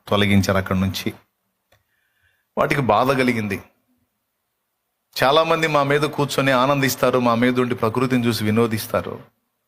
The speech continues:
"వీళ్ళెవర్రా బాబు, నిన్న ఆయన వచ్చి మార్క్ చేసిపోయాడు, ఇప్పుడు వీళ్ళు వచ్చేమో మనల్ని ఇందులో నుంచి వేరు చేస్తా ఉన్నారు, తొలగిస్తా ఉన్నారు" అని అవి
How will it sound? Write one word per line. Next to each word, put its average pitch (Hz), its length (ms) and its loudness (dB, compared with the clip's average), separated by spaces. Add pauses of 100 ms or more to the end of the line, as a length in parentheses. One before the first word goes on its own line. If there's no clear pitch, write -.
(800)
"వీళ్ళెవర్రా 139 480 4
బాబు, 117 540 0
నిన్న 117 200 2
ఆయన 127 180 2
వచ్చి 131 200 -2
మార్క్ 127 300 2
చేసిపోయాడు, 117 460 2
ఇప్పుడు 107 200 -2
వీళ్ళు 113 180 4
వచ్చేమో 113 280 2
మనల్ని 101 400 2 (1000)
ఇందులో 120 260 4
నుంచి 107 480 2 (100)
వేరు 104 380 0
చేస్తా 113 400 2
ఉన్నారు, 104 320 2
తొలగిస్తా 107 560 0
ఉన్నారు" 95 440 0 (880)
అని 107 460 0 (1200)
అవి 110 460 0